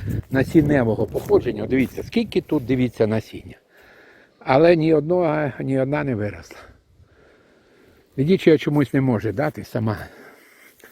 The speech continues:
насінням. Але ж величезні лідічі. От дивіться. Лідічія двадцять п'ять метрів висотою. Двадцять п'ять метрів. Це на півдні. В самому, ну, тут вже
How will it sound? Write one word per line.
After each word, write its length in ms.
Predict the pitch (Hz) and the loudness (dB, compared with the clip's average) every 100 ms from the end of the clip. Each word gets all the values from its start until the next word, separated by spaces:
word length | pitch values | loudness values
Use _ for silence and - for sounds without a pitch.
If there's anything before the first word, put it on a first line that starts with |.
| _ _ - _ _ | _ _ -20 _ _
насінням. 680 | 127 131 - 123 107 104 107 - - - - - - _ _ _ _ _ _ _ _ _ _ _ - | 0 0 0 0 0 -2 -2 -6 -14 -20 -20 -20 -20 _ _ _ _ _ _ _ _ _ _ _ -4
Але 280 | 175 160 123 | 2 4 4
ж 80 | |
величезні 640 | 120 131 113 107 - - - - | 2 2 0 -4 -8 -12 -18 -18
лідічі. 400 | 101 - - 123 | -18 -20 -12 -10
От 100 | 117 | -8
дивіться. 360 | 120 110 - - _ _ _ _ _ _ - | -8 -8 -14 -20 _ _ _ _ _ _ -14
Лідічія 480 | 139 202 151 160 120 | -2 -2 2 0 2
двадцять 400 | 139 190 - 110 | 2 2 0 -2
п'ять 180 | 127 | -2
метрів 420 | 110 90 - - - _ _ - _ | -4 -12 -16 -20 -20 _ _ -20 _
висотою. 580 | 143 135 - 131 - - _ _ _ _ _ _ - - - _ _ - | -8 -8 -8 -14 -16 -20 _ _ _ _ _ _ -20 -20 -20 _ _ -2
Двадцять 460 | 151 190 - 143 - | 2 2 0 -4 -4
п'ять 240 | - 113 | -10 -8
метрів. 420 | - - - - - | -10 -12 -12 -16 -14
Це 280 | - 202 214 | 0 2 4
на 160 | 156 156 | 2 -2
півдні. 500 | - 156 127 98 107 | 0 2 2 0 -8
В 60 | |
самому, 540 | - 208 208 185 170 156 _ | -2 0 2 0 -2 -6 _
ну, 240 | - 135 156 | -16 -8 -6
тут 240 | - 185 | -2 0
вже 500 | 170 156 143 165 143 | 0 0 2 2 2